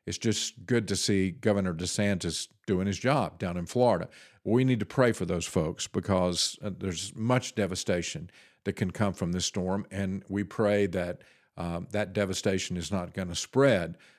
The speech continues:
um, from Florida to Georgia to South Carolina. Uh, it looks like right now, the way the storm is tracking, that it's gonna move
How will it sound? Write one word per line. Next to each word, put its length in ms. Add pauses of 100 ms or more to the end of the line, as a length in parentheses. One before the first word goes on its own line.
(160)
um, 420 (140)
from 420
Florida 480
to 140
Georgia 480
to 160
South 300
Carolina. 560 (380)
Uh, 300
it 120
looks 300
like 260
right 200
now, 220
the 100
way 160
the 140
storm 400
is 80
tracking, 580 (380)
that 280
it's 160
gonna 180
move 420